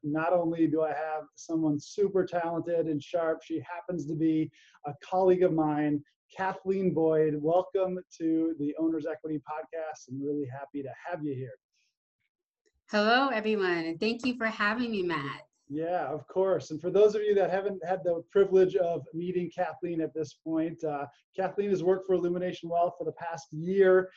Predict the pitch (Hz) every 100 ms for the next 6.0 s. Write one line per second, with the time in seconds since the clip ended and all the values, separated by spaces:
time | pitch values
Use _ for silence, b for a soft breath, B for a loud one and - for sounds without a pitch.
0 | B - - 202 185 190 180 165 - 196
1 | 185 180 180 175 - 156 151 147 147 143
2 | - 180 185 185 185 185 185 B _ 185
3 | 160 165 175 165 165 156 175 175 - 175
4 | 165 170 160 - 180 175 170 165 147 135
5 | _ 202 196 185 190 180 185 185 185 -